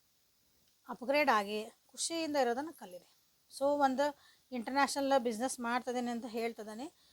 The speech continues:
So ಯಾರ್ಯಾರಿಗೆ ಕೈ ಜೋಡಿಸ್ಬೇಕಂತೈತಿ, ನಾವು ಜೀವನದಾಗ ಏನೋ ಒಂದು ಮಾಡ್ಬೇಕ್ರಿ, ಜೀವನದಾಗ ನಾವು ಒಂದು ಸ್ವಲ್ಪ ದುಡ್ಡು, ದುಡ್ಡು ಏನಂತೀರಿ, ಯಾರಪ್ಪನ ಮನೆ ಸ್ವತ್ತಲ್ಲ ಅಂತಾರಲ್ಲ, ಯೂನಿವರ್ಸ್ ಯಾರು ಕೇಳಿದ್ರು ಕೊಡ್ತೈತಿ. ಆ ಮೈಂಡ್‌ಸೆಟ್ ನಾವು ಸ್ವಲ್ಪ ಚೇಂಜ್ ಮಾಡ್ಕೋಬೇಕು. ಹ್ಮ್, ಬಡ-, ಬಡವರಾಗಿ ಹುಟ್ಬೋದು, but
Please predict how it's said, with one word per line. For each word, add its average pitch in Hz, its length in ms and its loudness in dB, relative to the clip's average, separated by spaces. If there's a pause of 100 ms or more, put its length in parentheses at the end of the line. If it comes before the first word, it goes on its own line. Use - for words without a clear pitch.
(160)
So 262 180 4
ಯಾರ್ಯಾರಿಗೆ 247 400 4
ಕೈ 247 240 -2
ಜೋಡಿಸ್ಬೇಕಂತೈತಿ, 233 880 -4
ನಾವು 240 260 2
ಜೀವನದಾಗ 262 380 0
ಏನೋ 247 200 0
ಒಂದು 247 100 0
ಮಾಡ್ಬೇಕ್ರಿ, 220 600 -2 (680)
ಜೀವನದಾಗ 294 320 0
ನಾವು 269 280 6
ಒಂದು 285 100 2
ಸ್ವಲ್ಪ 247 160 0
ದುಡ್ಡು, 254 200 0
ದುಡ್ಡು 302 300 2 (320)
ಏನಂತೀರಿ, 247 380 -2
ಯಾರಪ್ಪನ 262 420 4
ಮನೆ 262 180 -4
ಸ್ವತ್ತಲ್ಲ 220 540 -6
ಅಂತಾರಲ್ಲ, 208 380 -6 (140)
ಯೂನಿವರ್ಸ್ 285 400 -2
ಯಾರು 269 300 4
ಕೇಳಿದ್ರು 285 280 -4
ಕೊಡ್ತೈತಿ. 185 420 -10 (760)
ಆ - 140 -10
ಮೈಂಡ್‌ಸೆಟ್ 247 460 0
ನಾವು 262 140 2
ಸ್ವಲ್ಪ 208 240 -8
ಚೇಂಜ್ 202 240 -12
ಮಾಡ್ಕೋಬೇಕು. - 520 -20 (1120)
ಹ್ಮ್, 269 340 -8
ಬಡ-, 247 300 4
ಬಡವರಾಗಿ 262 440 6
ಹುಟ್ಬೋದು, 247 440 2
but 247 220 0